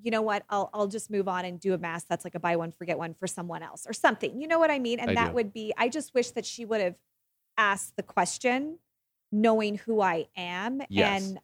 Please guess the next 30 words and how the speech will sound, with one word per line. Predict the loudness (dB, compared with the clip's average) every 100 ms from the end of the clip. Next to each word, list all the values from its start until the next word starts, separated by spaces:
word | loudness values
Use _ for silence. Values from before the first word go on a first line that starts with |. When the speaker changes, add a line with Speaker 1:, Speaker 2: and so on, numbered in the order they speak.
| 0
Speaker 1:
like, | 0 0 0
I've | 0 2 2
always | 2 0
been | -4 -2
philanthropic. | 0 -2 0 0 0 -2 -4
I | -4
give | -2 -2
back | -2 -4 -8
as | -4
much | -2 0 0
as |
I | 0
possibly | 0 -2 -2 -6
can. | -8 -8 -8
So | -4
it | -4
was | -4 -4
interesting | -4 -4 -6 -8 -8
to | -12
me | -10 -8 -6
that | -6 -4 -4 -8 _ _ _ _ _
she | -10 -4
had | -4 -4
responded | -2 0 0 -2
like | -6 -8
that. | -14 -14 -6
So | 2 4
anyhow. | 4 2 0 -2 -4 -12 _ 4
Speaker 2:
Well, | 4 4
and, | -4 -4